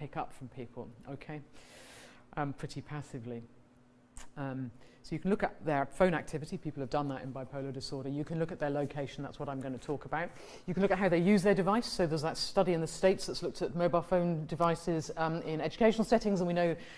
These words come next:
you can pretty much predict who does well at college or not versus how many times they check their mobile phone through the night. That won't come as a surprise, but actually, you know, that's just picking up, not what they're doing,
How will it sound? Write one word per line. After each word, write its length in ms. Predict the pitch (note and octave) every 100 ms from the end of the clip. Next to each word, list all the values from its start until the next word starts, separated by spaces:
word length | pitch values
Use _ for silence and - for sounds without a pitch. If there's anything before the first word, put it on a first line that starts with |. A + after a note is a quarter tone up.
| -
you 100 | D#3+
can 220 | - D3+ -
pretty 160 | - D#3+
much 200 | C#3 -
predict 340 | - D3+ D3
who 180 | - E3+
does 200 | D#3 D3
well 200 | C3+ D3+
at 80 | C#3
college 360 | - E3+ D#3 C3+
or 40 |
not 200 | C#3+ C3
versus 280 | C#3+ C3+ -
how 160 | -
many 160 | C#3+ C#3
times 300 | C#3 C#3+ C3+
they 100 | C3
check 220 | - C#3
their 120 | C#3
mobile 340 | C3+ C3+ C3 C3
phone 300 | - C#3+ C#3
through 200 | - B2
the 80 | B2
night. 300 | B2+ G#2 -
That 80 | C3+
won't 160 | A#2
come 160 | - B2+
as 120 | A#2+
a 40 | A#2+
surprise, 480 | - - D3 C#3+
but 200 | B2+ D3+ - - - - - -
actually, 380 | - - D3 D3
you 120 | F#3+ D#3+
know, 100 | C#3
that's 180 | E3
just 200 | - -
picking 240 | - - D#3
up, 80 | D#3+
not 140 | A3+
what 180 | A3 F3+
they're 80 | D#3
doing, 320 | D3 D#3